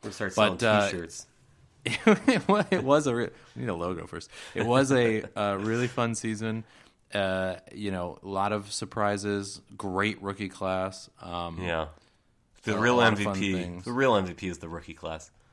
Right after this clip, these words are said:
Speaker 2: Agreed. Real, rookie class, you the real M V P. And, uh, and, uh, I can't wait. I can't wait for, uh, you know, e-, everything to play out, and then for the draft, 'cause this is apparently gonna be another great,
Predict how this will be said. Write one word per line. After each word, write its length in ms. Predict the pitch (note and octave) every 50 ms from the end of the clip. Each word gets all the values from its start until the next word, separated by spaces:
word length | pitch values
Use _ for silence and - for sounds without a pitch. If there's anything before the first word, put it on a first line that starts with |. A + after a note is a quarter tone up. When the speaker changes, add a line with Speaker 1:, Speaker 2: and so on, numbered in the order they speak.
| _ _ _ _ _ _ _ - -
Speaker 2:
Agreed. 400 | B2 A2 G2+ G2+ E2+ D2 D2 - _ _ _ _ _ _ _ _ - _ _ -
Real, 160 | G#2+ A2+ -
rookie 240 | - B2 C3 C3 C#3
class, 300 | B2 - C3+ C3 B2+ B2+
you 80 | B2 A2+
the 80 | A2 G#2+
real 200 | G#2 G2 G2 F#2
M 120 | F2+ E2
V 80 | D#2+ D#2+
P. 160 | - - - _ _ _ - - - - - - - _ - - _ _ _ _ _ -
And, 500 | G2 G2 F#2+ F#2+ F#2+ F#2 F#2 F#2 F#2+ F#2+
uh, 840 | F#2 F#2 F#2 F#2 F#2 F#2 F2+ F2 E2+ E2+ D#2+ D#2 D#2 D2+ - - - - _
and, 560 | - G2+ G2+ G2 F#2+ F#2 F#2 F2+ E2+ E2 -
uh, 920 | F#2+ F#2 F#2+ G2 G2 F#2+ F2+ - - - - - - - - - - - -
I 80 | - A2
can't 220 | - C#3 C3 B2+
wait. 180 | C#3 C#3+ A#2+ -
I 60 | F#2
can't 200 | - - A#2 A2+
wait 160 | A2+ A2+ G#2
for, 380 | - - G#2+ G2+ G2+ G2 - - - - -
uh, 80 | - -
you 140 | - G#2+ G#2
know, 240 | G2 F2+ F2+ F2+ - - _ _ _ _ _ _ _ _ _ _ _ -
e-, 40 | G2 G2 -
everything 260 | A2 G2+ G#2 G#2 G2+
to 60 | G2
play 200 | G2 - A2 G#2
out, 160 | G#2+ A#2 B2 A#2+
and 100 | G#2+ G2+
then 80 | G2
for 100 | F#2+ A2
the 100 | G2 G2+
draft, 440 | - G#2 A#2 C3 B2+ - - - -
'cause 160 | - F2+ E2+
this 180 | F#2 F2+ F2+ F#2+
is 60 | F2+
apparently 300 | E2+ - F#2+ F#2 F#2 F#2+
gonna 120 | F#2+ F#2+
be 100 | F#2 F#2+
another 260 | F#2 F#2 F#2+ F#2+ F#2+ F2+
great, 500 | G2 - - F#2 F2+ F#2 F#2+ F#2+ -